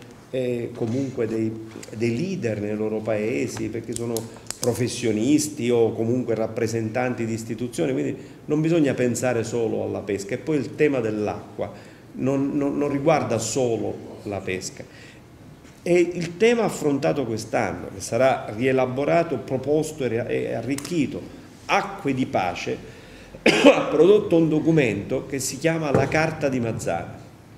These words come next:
Però non, secondo me il messaggio non è passato. In quella carta io, mm,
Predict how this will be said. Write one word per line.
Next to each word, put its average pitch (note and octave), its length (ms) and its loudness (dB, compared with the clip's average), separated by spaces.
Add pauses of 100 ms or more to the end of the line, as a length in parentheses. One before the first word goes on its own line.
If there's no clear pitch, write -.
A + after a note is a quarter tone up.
(260)
Però F#3+ 220 0
non, E3 340 -2
secondo D3+ 340 -2
me F3+ 80 0
il D#3 80 2
messaggio C#3+ 460 -2
non A#2 180 -2
è A2+ 60 -4
passato. G#2 580 -8 (600)
In D#3+ 200 4
quella F3 300 4
carta A#2 460 0
io, B2+ 400 0 (460)
mm, G#2 560 -6